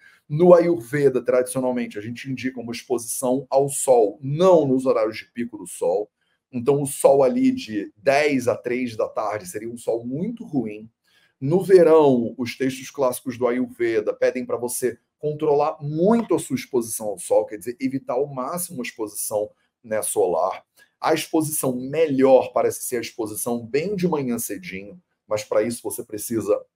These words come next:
acordar cedo, né? E você precisa tá em lugares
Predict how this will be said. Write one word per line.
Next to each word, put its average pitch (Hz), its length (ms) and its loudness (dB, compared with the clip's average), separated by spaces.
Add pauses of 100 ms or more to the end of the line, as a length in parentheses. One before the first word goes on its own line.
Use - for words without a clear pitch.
(120)
acordar 90 480 -2
cedo, - 520 -10 (260)
né? 107 220 -2 (440)
E 226 100 -2
você 190 260 6
precisa 147 420 -4
tá 135 120 -6
em 139 60 -4
lugares 113 680 0